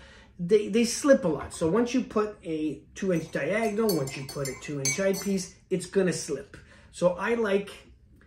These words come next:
the rack and pinion just because once teeth engage,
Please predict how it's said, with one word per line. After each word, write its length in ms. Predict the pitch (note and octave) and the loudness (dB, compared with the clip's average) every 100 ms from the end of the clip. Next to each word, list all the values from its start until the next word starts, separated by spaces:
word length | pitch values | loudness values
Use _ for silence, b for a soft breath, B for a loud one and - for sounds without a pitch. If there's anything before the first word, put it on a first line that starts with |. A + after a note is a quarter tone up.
| _ - | _ -10
the 400 | C#3+ D#3+ D#3 D3 | -4 -4 -4 -6
rack 340 | D3 E3+ F3 | -4 -4 -4
and 140 | E3+ C#3+ | -4 -2
pinion 420 | F#3 G3+ A#3+ A#3+ B B | 0 2 0 -2 B B
just 240 | - G3+ A3 | -4 -2 -2
because 380 | F#3 G3+ F#3+ | 0 2 2
once 280 | E3 F#3 F3+ - - | 2 0 0 -8 -6
teeth 400 | - A3 - - | 0 0 -2 -6
engage, 880 | E3 D3 G3 A3+ F#3 G3+ - - | -4 2 6 6 4 0 -6 -14